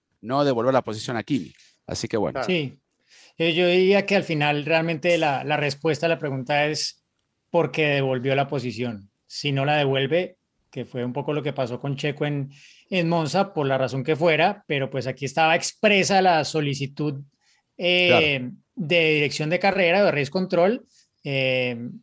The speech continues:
Speaker 3: o la petición, la información, y obviamente con esa información el equipo no tenía otra que
Speaker 1: Ujú.
Speaker 3: in-, darle la instrucción al piloto de que,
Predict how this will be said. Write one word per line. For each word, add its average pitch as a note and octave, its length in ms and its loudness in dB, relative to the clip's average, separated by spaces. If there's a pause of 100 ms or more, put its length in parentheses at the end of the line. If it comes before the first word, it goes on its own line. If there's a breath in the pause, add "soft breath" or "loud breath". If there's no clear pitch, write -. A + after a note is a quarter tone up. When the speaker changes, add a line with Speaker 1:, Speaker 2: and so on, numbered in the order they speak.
(200)
Speaker 3:
o D#3 140 -2
la C3+ 120 -2
petición, F3+ 800 0
la C#3 120 -4
información, D#3+ 840 2 (260)
y D3+ 300 0
obviamente D#3+ 480 0
con F3+ 160 0
esa C#3+ 100 -2
información F3+ 520 -2
el F3+ 100 0
equipo D3 320 -4
no D#3 140 -4
tenía D#3+ 420 -2
otra D#3+ 480 -2 (180)
que D3+ 480 0
Speaker 1:
Ujú. G#3 100 0
Speaker 3:
in-, E3+ 220 0
darle E3+ 220 2
la F#3 80 2
instrucción D#3 420 0
al D#3+ 140 -2
piloto D3+ 320 0
de F#3 120 -2
que, C3 300 -4